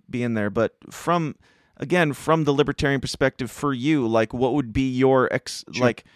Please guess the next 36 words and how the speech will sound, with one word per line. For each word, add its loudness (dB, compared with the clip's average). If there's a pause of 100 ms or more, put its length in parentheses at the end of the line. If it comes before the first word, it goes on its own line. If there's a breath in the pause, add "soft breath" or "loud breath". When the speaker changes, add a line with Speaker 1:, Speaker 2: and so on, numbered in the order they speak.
(180 soft breath)
Speaker 1:
to 0
somebody 0
who 2
has 0
this -4
grievance 0
and -6
this -4
argument, -2 (240 soft breath)
yeah, 4
they're 6
wrong. 6
I 4
agree 2
that 0
they're 2
wrong, 2
but 0
they're 6
also, 2
I, 0
I -4
think -6
they're -4
fucking -4 (140)
brainwashed 0 (420 soft breath)
and -2 (200)
in -2 (480)
quite 4
effectively, -2 (120)
in -4
a -6
very 2
effective -2
ways 0
that 0